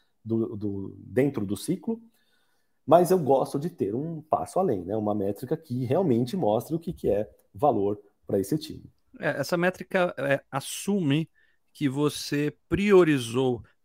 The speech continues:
Speaker 2: perfeitamente o que precisa ser feito no, no Scrum daquela semana, no sprint daquela semana, e que, baseado nessa priorização, o que você tá entregando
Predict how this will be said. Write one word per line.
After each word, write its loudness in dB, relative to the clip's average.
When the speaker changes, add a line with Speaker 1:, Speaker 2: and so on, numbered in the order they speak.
Speaker 2:
perfeitamente 2
o -6
que -10
precisa -6
ser -6
feito -2
no, -4
no -6
Scrum -6
daquela -8
semana, -6
no -4
sprint -4
daquela -8
semana, -6
e -8
que, -8
baseado 2
nessa 0
priorização, 2
o -4
que -10
você -4
tá 0
entregando 4